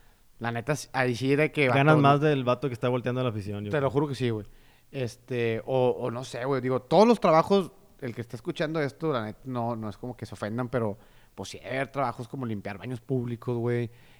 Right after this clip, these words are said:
Speaker 1: Que eso, yo,
Speaker 2: Ajá.
Speaker 1: yo porque soy muy asqueroso, güey. Habrá, habrá gente que dice, "No, güey, a mí yo no"
Speaker 2: No me importa.
Speaker 1: Sí, no me importa. Yo ese pedo para mí sería como, "Pato,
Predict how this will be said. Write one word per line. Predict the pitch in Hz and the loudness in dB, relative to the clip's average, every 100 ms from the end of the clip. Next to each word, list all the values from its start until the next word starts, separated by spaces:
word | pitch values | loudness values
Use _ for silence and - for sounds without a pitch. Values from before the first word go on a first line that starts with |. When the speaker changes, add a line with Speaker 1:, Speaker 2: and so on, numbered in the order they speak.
| _ | _
Speaker 1:
Que | 104 | -16
eso, | 98 110 | -12 -8
yo, | 110 135 | -4 -4
Speaker 2:
Ajá. | 151 | 0
Speaker 1:
yo | 135 | 0
porque | 131 139 180 | 0 -4 -2
soy | 139 | 2
muy | 135 147 160 | 2 6 4
asqueroso, | - 127 156 - | 4 0 -2 -4
güey. | 117 104 - - | -8 -8 -10 -20
Habrá, | 101 110 120 | -16 -10 -6
habrá | 117 120 | -6 -4
gente | 143 139 | -6 -6
que | 160 | -4
dice, | 147 135 | -4 -4
"No, | 127 160 | -4 -2
güey, | 180 | -2
a | 170 | -2
mí | 160 160 | -4 -4
yo | 160 156 | -6 -6
no" | 160 156 123 - - - | -6 -6 -10 -16 -20 -14
Speaker 2:
No | 123 | -8
me | |
importa. | 123 113 - - 170 | -6 -6 -10 -14 -8
Speaker 1:
Sí, | 160 | -4
no | 165 | -2
me | |
importa. | 175 170 180 117 90 - | -2 -4 -6 -6 -10 -14
Yo | - 98 | -14 -10
ese | 113 151 | -8 -8
pedo | - 131 127 147 131 - - | -6 -2 0 0 -2 -8 -12
para | 107 | -12
mí | 95 | -12
sería | 95 113 110 | -10 -10 -8
como, | 123 117 92 - - _ _ | -8 -10 -10 -16 -20 _ _
"Pato, | - - 95 | -16 -14 -14